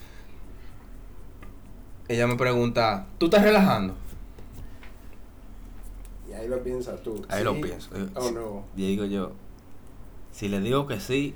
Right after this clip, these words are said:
Speaker 1: y me dice que no,
Speaker 2: <laughs>
Speaker 1: perdí la amistad con ella". Porque, pues, ella me agra-, ella me agrada mucho como amiga, o sea, yo la quiero mucho como amiga, aparte de la de la
Speaker 2: No,
Speaker 1: relación.
Speaker 2: claro.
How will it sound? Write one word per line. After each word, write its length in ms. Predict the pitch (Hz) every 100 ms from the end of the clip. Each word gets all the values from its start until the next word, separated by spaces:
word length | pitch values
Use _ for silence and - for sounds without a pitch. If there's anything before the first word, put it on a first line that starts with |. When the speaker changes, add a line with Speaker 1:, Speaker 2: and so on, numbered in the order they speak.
| -
Speaker 1:
y 80 | 101
me 140 | 95
dice 260 | 120 - -
que 140 | 101
no, 200 | 123 190 - - - - -
Speaker 2:
<laughs> 1200 | 190 - - - - - - - - - - -
Speaker 1:
perdí 280 | 107 101 110
la 80 | 123
amistad 340 | 117 101 110
con 120 | 95 82 76
ella". 180 | 71 - - -
Porque, 160 | 98 98
pues, 220 | 95 98
ella 200 | 117 120
me 140 | 120 113
agra-, 220 | 110 107
ella 180 | 117 120
me 100 | 113
agrada 240 | 110 110
mucho 300 | 107 107 104
como 200 | 101 101
amiga, 340 | 95 123 123 95
o 60 |
sea, 240 | 95 90 82
yo 120 | 92
la 140 | 101
quiero 160 | 98 95
mucho 280 | 92 92 -
como 200 | 98 92
amiga, 220 | 104 110
aparte 300 | 92 87 87
de 140 | 87
la 120 | 87
de 100 | 85
la 140 | 82 82
Speaker 2:
No, 60 |
Speaker 1:
relación. 420 | 85 - 131 123 117
Speaker 2:
claro. 240 | 113